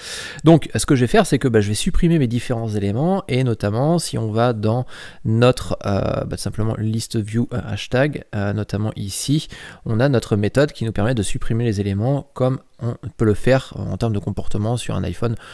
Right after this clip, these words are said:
euh, standard. Alors l'application que l'on fait ici, elle est forcément compatible, euh, iPhone et Android, hein, pour la simple et bonne raison. Elle est même compatible d'ailleurs web, et elle est même compatible, euh, notamment application de bureau. Euh, la raison, elle est simple, c'est que concrètement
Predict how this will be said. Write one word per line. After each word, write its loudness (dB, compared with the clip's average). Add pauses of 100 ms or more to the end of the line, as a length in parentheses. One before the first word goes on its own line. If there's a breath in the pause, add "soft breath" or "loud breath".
(180 loud breath)
euh, -2
standard. -2
Alors -4
l'application 2
que 0
l'on 0
fait 2
ici, 2
elle 4
est -2
forcément -2
compatible, -2 (380 loud breath)
euh, 2
iPhone 6
et 2
Android, 2 (120)
hein, -4
pour -2
la 2
simple -2
et -2
bonne 0
raison. 0
Elle 0
est 4
même 2
compatible 0
d'ailleurs 2
web, 6 (360 loud breath)
et -2
elle 2
est 4
même 2
compatible, 0
euh, 0
notamment 0
application 4
de 8
bureau. 0 (340 loud breath)
Euh, 0
la 2
raison, 2
elle -4
est -4
simple, 0
c'est -4
que -6
concrètement -4